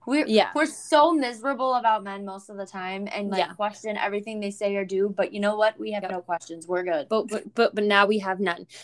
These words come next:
Speaker 2: So I looked
Speaker 1: <laughs>
Speaker 2: up a lot, and then I put some of my own in there and just used, like, what the men asked us, but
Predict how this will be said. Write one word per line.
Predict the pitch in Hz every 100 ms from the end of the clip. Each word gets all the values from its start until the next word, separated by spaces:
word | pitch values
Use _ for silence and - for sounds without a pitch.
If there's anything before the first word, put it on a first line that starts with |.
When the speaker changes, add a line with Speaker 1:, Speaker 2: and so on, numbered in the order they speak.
| -
Speaker 2:
So | 262
I | 233
looked | 247 254 277
Speaker 1:
<laughs> |
Speaker 2:
up | 349 311
a |
lot, | 330 208 175 185 - - _ -
and | 208
then | 214
I | 208
put | 208 240
some | 233 220
of | 208
my | 226 214
own | 196 196 190
in | 208 190
there | 185 180 185 196
and | 208 190
just | 208 - 220
used, | 226 226 214
like, | 202
what | 208 208
the |
men | 185 175 170 180
asked | - 262 269 - -
us, | 285 269
but | - 208